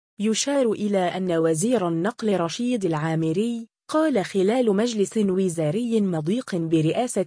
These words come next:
الحكومة يوم الثاني عشر من جانفي الماضي إن الصفقة والمتمثلة في أربعمائة وواحد وستون حافلة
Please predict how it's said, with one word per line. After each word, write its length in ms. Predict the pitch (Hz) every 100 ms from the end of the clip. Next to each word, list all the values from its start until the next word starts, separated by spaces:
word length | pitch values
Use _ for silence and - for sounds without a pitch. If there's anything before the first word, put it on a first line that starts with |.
| -
الحكومة 560 | 160 151 156 254 226 196
يوم 340 | 185 180 165 160
الثاني 600 | 151 - 240 233 196 151
عشر 460 | 180 - 208 180
من 160 | 165 165
جانفي 460 | 160 226 254 208
الماضي 680 | 156 160 196 202 190 202 202 _ _
إن 240 | 233 226 214
الصفقة 760 | 202 - 269 - - 214 190
والمتمثلة 1000 | 180 170 165 156 185 214 - - 294 277
في 460 | 226 202 - 208 -
أربعمائة 640 | 156 156 156 165 202 -
وواحد 600 | 165 160 196 233 208 170
وستون 720 | 170 160 156 175 156 247 247 202
حافلة 480 | 190 170 240 226